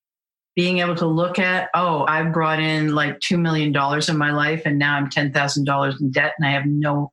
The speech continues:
idea where the two million dollars went." You know, that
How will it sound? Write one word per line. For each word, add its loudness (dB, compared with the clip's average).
idea 0
where 0
the -2
two 0
million 0
dollars 0
went." -2
You 0
know, 0
that 0